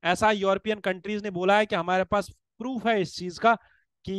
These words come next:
ईरान जो है वो supply कर रहा है missiles किसको, रशिया को। अब देखना ये है कि world order इस चीज की वजह से कितना change होगा और Trump के आने के बाद ईरान पे कितने और sanctions लगेंगे। और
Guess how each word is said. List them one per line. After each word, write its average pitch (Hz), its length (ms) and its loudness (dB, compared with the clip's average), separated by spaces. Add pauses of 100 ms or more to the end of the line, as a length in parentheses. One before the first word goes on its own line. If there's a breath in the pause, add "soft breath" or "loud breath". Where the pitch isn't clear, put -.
ईरान 220 240 6
जो 208 120 -2
है 208 120 2
वो 202 160 -6
supply 180 360 -2
कर 165 160 -4
रहा 175 140 2
है 190 60 0
missiles 180 460 -2
किसको, 190 300 -8
रशिया 135 300 0
को। - 180 -18 (560)
अब 180 160 -2
देखना 220 320 4
ये 226 280 4
है 233 100 0
कि 240 100 -10
world 214 320 0
order 214 280 4
इस 208 340 -2
चीज 208 260 -10
की 220 140 -8
वजह 202 220 0
से 220 180 -4
कितना 202 320 -2
change 208 360 -8
होगा 180 720 2 (1120)
और 190 320 4 (400)
Trump 220 280 0
के 233 120 -2
आने 208 280 0
के 214 140 -6
बाद 196 240 4
ईरान 190 420 0
पे 220 140 -8
कितने 214 320 -6
और 202 200 2
sanctions 196 540 -6
लगेंगे। 165 500 2 (760)
और - 160 -2